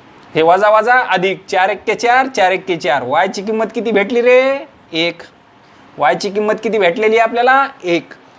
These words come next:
नंतर काय करत होतो आपण? ही भेटलेली किंमत कोणत्याही एका समीकरणात ठेवून देत होतो. द्या ठेवून. वाय बरोबर एक, ही किंमत, ही किंमत समीकरण एक मध्ये ठेवू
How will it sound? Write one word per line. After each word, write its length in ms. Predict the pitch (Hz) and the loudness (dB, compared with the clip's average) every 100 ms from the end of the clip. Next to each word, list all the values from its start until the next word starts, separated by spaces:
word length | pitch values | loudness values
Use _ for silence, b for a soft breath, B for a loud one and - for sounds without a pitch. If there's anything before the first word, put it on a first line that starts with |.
| - | -8
नंतर 260 | 170 202 240 | -6 0 2
काय 160 | 247 | 2
करत 200 | 254 247 | 2 0
होतो 160 | 226 226 | -2 0
आपण? 240 | 254 254 | 0 0
ही 60 | 247 | -2
भेटलेली 380 | 190 175 233 233 | -2 0 -2 -2
किंमत 440 | 247 240 254 254 - | -2 -2 -2 -2 -2
कोणत्याही 520 | 226 214 226 254 294 | -2 0 0 2 0
एका 200 | - 214 | 0 0
समीकरणात 640 | 214 208 202 220 226 302 | 0 0 0 0 2 0
ठेवून 400 | - - 202 190 | -2 0 2 2
देत 160 | 175 160 | 0 0
होतो. 220 | 156 170 165 - - | -2 -4 -6 -18 -2
द्या 160 | 196 269 | 0 2
ठेवून. 320 | 220 254 254 - - - _ - - - - - - - - | 2 2 0 -8 -20 -20 _ -20 -20 -20 -20 -20 -20 -20 -10
वाय 440 | 147 170 185 190 196 | 2 4 6 4 2
बरोबर 580 | 170 160 160 151 160 156 | 0 0 -2 -2 -4 -4
एक, 760 | 165 175 170 139 143 208 240 - - | -6 -6 -4 -4 -2 -4 -6 -14 -8
ही 160 | 180 202 | -6 -2
किंमत, 680 | 196 170 156 151 165 214 - - - - - - - - - - - - - - | -2 0 0 2 2 2 -2 -10 -20 -20 -20 -20 -20 -20 -20 -20 -20 -20 -20 -6
ही 120 | 160 | -4
किंमत 640 | 185 190 160 151 156 196 240 - - - - - - - - | -2 -2 0 2 2 2 0 -4 -20 -20 -20 -20 -20 -20 -10
समीकरण 560 | 170 170 185 196 202 208 - | -6 -6 -2 0 0 -2 -2
एक 280 | 185 190 196 | 0 0 -2
मध्ये 300 | 196 190 202 | -4 -2 -4
ठेवू 540 | 190 202 208 202 156 | -2 0 2 0 -2